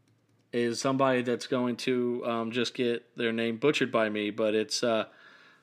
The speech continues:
Talanoa Hufanga, safety for the forty-niners.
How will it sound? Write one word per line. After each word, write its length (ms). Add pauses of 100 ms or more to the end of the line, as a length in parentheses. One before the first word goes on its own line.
(140)
Talanoa 920 (1400)
Hufanga, 760 (480)
safety 420
for 140
the 80
forty-niners. 1000